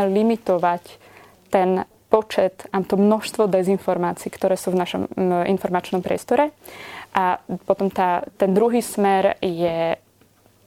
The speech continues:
proaktívne zvyšovanie povedomia, voláme to strategická komunikácia, e, ktorým sa jednoducho zvyšuje,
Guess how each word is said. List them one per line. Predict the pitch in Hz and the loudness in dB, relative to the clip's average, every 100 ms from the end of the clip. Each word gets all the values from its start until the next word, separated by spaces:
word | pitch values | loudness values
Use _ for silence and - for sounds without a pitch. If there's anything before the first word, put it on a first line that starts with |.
| _ | _
proaktívne | - 202 214 214 - 190 180 | 2 2 2 -2 -4 0 0
zvyšovanie | 170 170 196 - 190 175 175 165 | 0 0 -2 0 0 0 -2 -4
povedomia, | - 190 190 180 175 165 | 0 2 2 0 -2 -4
voláme | 170 175 | -4 -4
to | 170 | -4
strategická | 185 - - 165 170 - - | -6 -4 -4 -4 -8 -6 -4
komunikácia, | - 180 170 170 - - - 170 | -2 -2 -2 -4 -6 -6 -6 -4
e, | 165 - - - - 180 170 165 | -4 -10 -14 -14 -4 0 2 0
ktorým | 170 - 175 170 | -2 -2 0 -2
sa | - - | -2 -2
jednoducho | 175 170 175 - 165 156 - | 0 -2 -4 -2 0 0 -2
zvyšuje, | - 170 165 180 - 180 170 165 202 | -4 -4 -2 -4 -2 0 2 0 -2